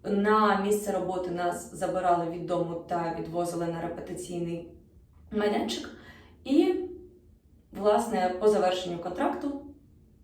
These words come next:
також відвезли на вокзал згідно з наших білетів. У нас там у кожного були якісь різні часи відправлення, але в основному так скомплектували декілька груп.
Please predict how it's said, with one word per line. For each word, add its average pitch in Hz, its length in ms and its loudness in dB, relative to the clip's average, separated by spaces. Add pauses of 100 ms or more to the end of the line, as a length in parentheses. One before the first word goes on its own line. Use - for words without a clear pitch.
(220)
також 170 360 -2 (420)
відвезли 190 380 0
на 165 140 0
вокзал 302 580 0 (340)
згідно 233 600 0 (180)
з - 80 -10
наших 190 360 -4
білетів. 160 440 -4 (120)
У 180 40 -6
нас 175 280 -8
там - 320 -14
у - 120 -8
кожного 175 380 -6
були 165 220 -4
якісь - 300 -6 (260)
різні 190 600 0 (140)
часи 214 300 -2
відправлення, 294 680 4 (520)
але 214 360 2 (1400)
в 202 80 0
основному 214 380 4
так - 160 2
скомплектували 190 800 -2 (240)
декілька 180 400 -4
груп. - 300 0